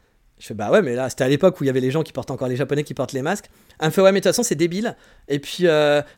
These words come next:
de toute façon, euh, c'est totalement débile. Et puis, euh, bah, j'ai le droit, je fais ce que je veux. Puis, de toute façon, moi, je le ferai pas, ça, parce que c'est bête.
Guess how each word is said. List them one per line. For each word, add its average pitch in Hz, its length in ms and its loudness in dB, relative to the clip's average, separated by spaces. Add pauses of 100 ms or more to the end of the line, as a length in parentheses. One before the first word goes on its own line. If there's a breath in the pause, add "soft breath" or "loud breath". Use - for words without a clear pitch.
de 165 40 -10
toute - 140 -12
façon, 202 400 0
euh, 151 340 2
c'est 156 180 -6
totalement 175 380 -2
débile. 170 380 -2
Et 151 160 0
puis, 156 220 -6
euh, 135 200 -2
bah, 139 100 -2
j'ai 151 100 -2
le 151 60 -4
droit, 147 220 -2
je 175 60 -8
fais - 80 -10
ce - 60 -10
que 190 100 -4
je 156 80 -10
veux. 147 80 -4
Puis, - 80 -16
de - 320 -20
toute - 80 -18
façon, 160 180 -2
moi, 196 80 0
je 170 60 -4
le 170 60 -4
ferai - 120 -6
pas, 143 140 -6
ça, 78 240 -14
parce - 80 -18
que - 80 -12
c'est - 140 -8
bête. - 280 -8